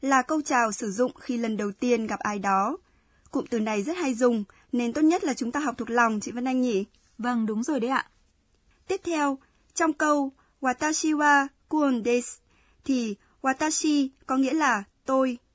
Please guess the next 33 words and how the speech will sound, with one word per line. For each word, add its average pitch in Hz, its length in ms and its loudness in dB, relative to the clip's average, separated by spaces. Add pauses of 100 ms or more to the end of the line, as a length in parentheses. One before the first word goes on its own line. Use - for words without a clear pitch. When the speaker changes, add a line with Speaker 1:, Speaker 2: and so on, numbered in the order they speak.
(480)
Speaker 1:
Wa 311 280 4 (200)
là 233 280 0 (160)
trợ - 240 -4
từ 233 200 0
đứng 208 180 -2
sau 254 180 -2
chủ 214 180 -6
ngữ. 214 300 -2 (680)
Kuon 277 360 2 (300)
là 247 220 0
tên 247 300 2
nhân 233 140 -2
vật 208 180 -6
chính. 220 340 0 (760)
Khi 349 200 0
tự 311 180 -2
giới 269 160 0
thiệu 285 180 -2
về 226 140 0
mình, 233 340 0 (380)
anh 247 140 0
Cường 226 300 0
đã 220 100 0
dùng 269 220 2
cụm - 240 -4
từ 226 280 2 (500)
"Watashi 285 540 0
wa", 277 300 6 (380)
rồi 240 300 2
đến 220 160 -4
tên 285 260 6
của 233 100 -2
anh, 254 320 2